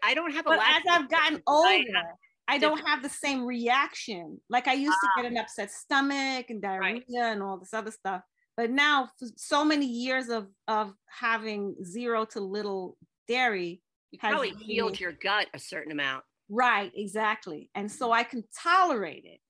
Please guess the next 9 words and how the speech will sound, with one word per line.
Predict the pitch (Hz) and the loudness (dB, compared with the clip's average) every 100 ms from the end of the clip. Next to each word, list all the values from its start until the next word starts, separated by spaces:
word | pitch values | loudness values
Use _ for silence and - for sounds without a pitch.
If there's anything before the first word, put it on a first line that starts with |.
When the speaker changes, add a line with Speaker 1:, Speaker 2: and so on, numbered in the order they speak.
| _ _ _ _ _ 214 | _ _ _ _ _ -2
Speaker 2:
um, | 220 214 202 190 180 _ _ 247 | 0 0 -2 -4 -10 _ _ 0
but | 240 | 2
I | |
really | 220 240 247 233 | 0 -2 -4 -6
shouldn't | - 247 208 180 | -8 -6 -6 -6
be | 190 - | -8 -10
eating | 208 170 - - | -10 -10 -14 -18
it. | - _ _ | -20 _ _
So | - 214 202 190 | -2 0 0 -4